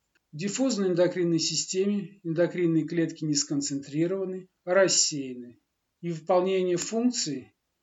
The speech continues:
на себя берут печень, почки,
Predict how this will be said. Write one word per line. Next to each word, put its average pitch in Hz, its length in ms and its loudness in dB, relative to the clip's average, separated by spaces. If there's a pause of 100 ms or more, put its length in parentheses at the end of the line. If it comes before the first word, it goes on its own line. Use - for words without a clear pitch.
(320)
на 170 80 -2
себя 170 380 2
берут 147 400 -4
печень, 180 580 -2 (300)
почки, 160 580 -4